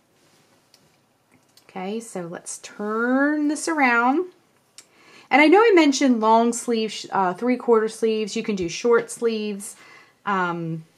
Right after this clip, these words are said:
whatever you like, okay? So what we need to do now, because we're sticking with the same color, what we need to do now is slip stitch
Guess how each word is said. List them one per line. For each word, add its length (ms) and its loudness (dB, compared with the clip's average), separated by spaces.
whatever 360 -2
you 200 -8
like, 340 -8
okay? 400 -8
So 220 0
what 220 4
we 100 2
need 220 4
to 160 -4
do 240 -2
now, 440 2
because 400 -2
we're 100 2
sticking 520 -2
with 160 -4
the 80 -4
same 400 -6
color, 720 -6
what 180 2
we 120 2
need 220 2
to 100 -4
do 200 0
now 240 4
is 80 -6
slip 440 -2
stitch 380 -6